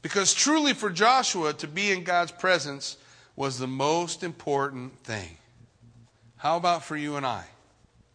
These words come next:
Do we have our eyes on that chariot or those thirty thousand horses? Or a bigger house or a nicer job or whatever? Do we have our eyes on anything else as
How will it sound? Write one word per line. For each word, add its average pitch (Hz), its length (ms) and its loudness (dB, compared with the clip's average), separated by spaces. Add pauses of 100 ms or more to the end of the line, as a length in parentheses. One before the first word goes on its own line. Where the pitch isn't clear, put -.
(1400)
Do 123 80 -12
we 143 80 -2
have 170 160 6
our 160 160 6
eyes 175 420 6
on 170 140 0
that 165 200 0
chariot 185 560 2
or 143 160 -2
those 143 220 -4
thirty 165 260 -4
thousand 160 400 0
horses? 160 720 -6 (1120)
Or 101 100 -16
a 92 60 -14
bigger 139 380 -2
house 156 640 4
or 107 80 -8
a 107 40 -10
nicer 147 420 -2
job 147 600 2
or 120 120 -6
whatever? 139 500 -4 (1120)
Do 139 80 -4
we 175 140 2
have 185 260 4
our 202 160 4
eyes 196 360 4
on 156 260 -2
anything 220 720 0
else 185 420 4
as 147 320 2